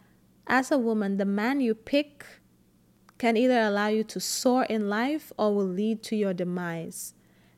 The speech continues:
Making the wrong decision in a man will literally lead to your demise. And we, we don't talk about this enough. That there's not enough attention that is brought to this enough for my liking.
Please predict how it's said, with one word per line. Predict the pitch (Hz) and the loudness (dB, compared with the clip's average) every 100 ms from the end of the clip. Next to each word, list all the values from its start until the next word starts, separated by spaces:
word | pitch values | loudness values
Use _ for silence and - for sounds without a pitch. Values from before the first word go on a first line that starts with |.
| - | -6
Making | 196 220 269 294 | 0 2 2 0
the | 285 | 2
wrong | 220 214 220 | 2 2 0
decision | 208 - 208 202 208 | -2 -4 -4 -2 -2
in | 196 185 | -2 -2
a | |
man | 185 190 190 196 185 | -2 -2 -2 -2 -2
will | 180 | -2
literally | 196 220 - 226 | -2 -2 -2 0
lead | 196 196 196 | 0 -2 -6
to | - | -6
your | 190 180 | -4 -4
demise. | 170 170 165 175 175 165 156 - - - - _ _ _ _ _ _ _ - | -2 -4 -4 -4 -4 -4 -6 -10 -12 -14 -18 _ _ _ _ _ _ _ 0
And | 208 202 | 2 2
we, | 208 | -2
we | 202 214 | -2 0
don't | 240 247 | 2 2
talk | 247 233 208 | 0 -2 -2
about | 190 180 180 | -2 -4 -6
this | 170 175 | -8 -6
enough. | 170 156 160 - | -6 -6 -10 -4
That | 202 | -2
there's | 196 202 208 | 0 0 0
not | 226 | 0
enough | 240 233 196 | 0 0 -2
attention | 175 - 220 220 - 247 247 247 254 _ _ - - _ | -6 -2 0 0 0 0 2 0 -4 _ _ -20 -20 _
that | 202 190 | 0 0
is | 180 | -2
brought | 170 196 196 - | -2 -2 -2 -6
to | 196 | -6
this | 180 185 - | -4 -4 -6
enough | 185 180 175 175 - | -6 -4 -2 -4 -8
for | - - - 185 | -20 -20 -6 -4
my | 175 170 | -2 -2
liking. | 160 160 - - 165 180 | -4 -6 -8 -10 -10 -12